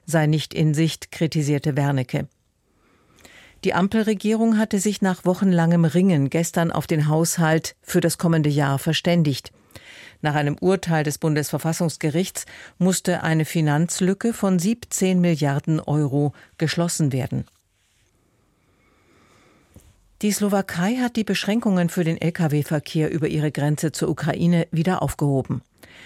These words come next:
Der Grenzübergang sei seit gestern Abend teilweise wieder geöffnet, teilte der ukrainische Grenzdienst mit.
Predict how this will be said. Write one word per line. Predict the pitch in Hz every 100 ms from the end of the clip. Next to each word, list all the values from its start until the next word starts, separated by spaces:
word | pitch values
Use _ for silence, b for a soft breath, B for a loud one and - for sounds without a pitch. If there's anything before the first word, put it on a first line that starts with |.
| B B -
Der | 151
Grenzübergang | 151 165 160 160 156 156
sei | 147 156
seit | 151 143 -
gestern | 151 - 147
Abend | - 156 170
teilweise | - 160 170 165 156
wieder | 160 165
geöffnet, | 160 175 165 - 151 - -
teilte | 151 151 151 147
der | 147 -
ukrainische | 151 - 156 165 160 156
Grenzdienst | - 147 147 - - 147 147 - -
mit. | 151 -